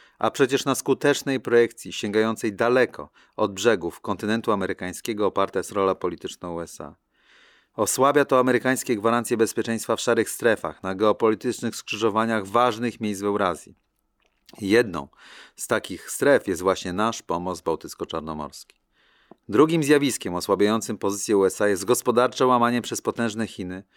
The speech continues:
istniejącego modelu funkcjonowania globalnego ładu gospodarczego, opartego na utrwalonej w ciągu ostatnich pięciuset lat strukturalnej przewadze morskiego świata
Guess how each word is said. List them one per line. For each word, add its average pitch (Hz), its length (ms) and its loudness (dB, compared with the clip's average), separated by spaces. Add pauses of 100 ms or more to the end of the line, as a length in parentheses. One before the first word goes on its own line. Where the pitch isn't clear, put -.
(440)
istniejącego 123 760 2
modelu 110 360 4
funkcjonowania 113 760 0
globalnego 117 580 4
ładu 113 260 4
gospodarczego, 92 920 -2 (360)
opartego 110 560 2
na 101 120 0
utrwalonej 113 680 0
w - 40 -14
ciągu 95 240 -4
ostatnich 107 420 -4
pięciuset 120 580 -4
lat 80 300 -2 (540)
strukturalnej 113 800 4
przewadze 92 440 0
morskiego 87 420 -4
świata 107 500 -2